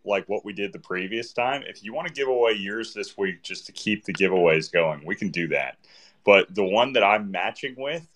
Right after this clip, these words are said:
I almost say that we roll it over and we figure out some other type of, like, you know, special thing for the week after to be able to kinda compound that and have some extra.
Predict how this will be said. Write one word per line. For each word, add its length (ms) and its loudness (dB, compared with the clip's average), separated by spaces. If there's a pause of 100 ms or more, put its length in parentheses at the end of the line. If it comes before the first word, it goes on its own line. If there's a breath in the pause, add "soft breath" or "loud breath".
(140)
I 80 -4
almost 420 -6
say 160 -4
that 160 -6
we 120 -10
roll 340 -2
it 80 0
over 500 -2
and 120 -10
we 80 -6
figure 340 0
out 220 8
some 320 0
other 240 2
type 340 2
of, 100 -8
like, 460 0
you 100 -14
know, 120 -6
special 500 -4
thing 420 -8
for 140 -12
the 80 -6
week 260 -4
after 600 -4 (420 soft breath)
to 80 -6
be 160 4
able 280 6
to 60 0
kinda 220 -2
compound 600 -2
that 220 0
and 100 -10
have 200 0
some 160 -12
extra. 640 -2